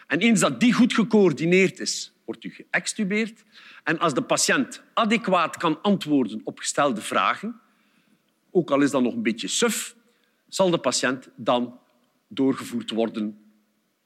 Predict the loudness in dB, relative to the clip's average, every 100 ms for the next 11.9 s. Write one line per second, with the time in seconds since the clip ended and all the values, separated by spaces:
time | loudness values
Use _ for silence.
0 | _ _ -2 0 0 -4 -6 -6 -4 -8
1 | -2 -2 -2 0 0 0 -6 -10 -12 -10
2 | -12 -12 -14 -16 -16 -20 -20 _ _ _
3 | _ _ _ _ -10 -4 -2 -2 -2 -4
4 | 0 0 2 0 0 0 -4 -4 -6 -10
5 | -6 0 0 -2 -4 -2 0 -2 -8 -20
6 | -20 _ _ -20 _ _ _ _ _ _
7 | _ _ _ -2 2 2 0 -4 -10 -10
8 | _ _ _ _ _ _ _ 0 2 2
9 | 0 2 2 4 4 4 2 2 0 -4
10 | _ _ 0 0 0 -4 -4 -4 -4 -2
11 | -4 -2 -6 -2 0 0 -2 -8 -12